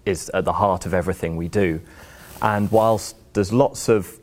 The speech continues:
programs which focus on sustainability and climate kind of explicitly,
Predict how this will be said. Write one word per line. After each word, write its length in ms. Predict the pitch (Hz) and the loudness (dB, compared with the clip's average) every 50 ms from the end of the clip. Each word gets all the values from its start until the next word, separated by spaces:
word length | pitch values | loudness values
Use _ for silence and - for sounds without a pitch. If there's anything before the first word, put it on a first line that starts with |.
| _ - | _ -10
programs 640 | - - 117 110 117 117 101 110 101 92 95 90 | -2 0 2 2 2 2 0 0 0 0 -2 -4
which 180 | - 92 - - | -4 -6 -6 -6
focus 520 | - - 120 110 110 - - 104 92 - | -4 0 0 0 0 0 -4 -4 -2 0
on 260 | 98 92 92 92 92 90 | 0 2 2 2 0 -2
sustainability 1000 | 90 - 92 - - - 95 95 95 95 82 98 95 98 92 - - 92 92 | -4 -6 -8 -8 -2 -2 -2 0 0 -2 -2 0 0 0 -2 -2 -4 -6 -4
and 140 | 90 90 87 | -4 -6 -6
climate 500 | - - 98 98 95 95 92 87 82 - - - - - - - - - _ _ - | -2 0 0 0 0 0 0 -2 -2 -4 -6 -18 -20 -20 -20 -20 -20 -20 _ _ -10
kind 220 | - - 95 90 | -4 -2 -2 -2
of 80 | 85 82 | 0 -2
explicitly, 880 | 82 - - - - 139 131 - - 110 - - 87 80 80 87 90 | -4 -4 -4 -4 0 0 0 0 0 -2 -2 0 -2 -2 -2 -4 -8